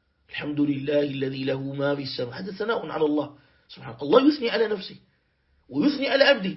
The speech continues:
"إن الله وملائكته يصلون على النبي"، فصلاة الله على نبيه ثناؤه عليه في الملأ الأعلى صلى الله عليه وسلم، ويثني على سعي عبده ويثيبه،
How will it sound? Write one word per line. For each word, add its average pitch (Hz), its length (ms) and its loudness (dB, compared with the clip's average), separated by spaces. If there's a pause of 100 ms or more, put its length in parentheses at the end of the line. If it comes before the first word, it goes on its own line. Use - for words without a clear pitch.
"إن 147 140 -2
الله 175 240 8
وملائكته 220 840 2
يصلون 151 580 -4
على 139 180 -4
النبي"، 117 360 -10 (960)
فصلاة 185 540 0
الله 156 340 6
على 151 180 2
نبيه 139 360 -4
ثناؤه 190 460 0
عليه 170 220 2
في 143 60 -2
الملأ 147 220 -2
الأعلى 123 400 -12 (440)
صلى 147 220 -8
الله 143 140 -4
عليه 127 100 -6
وسلم، 147 240 -14 (640)
ويثني 226 680 2
على 220 360 4 (100)
سعي 214 260 2
عبده 147 300 0 (120)
ويثيبه، 175 720 0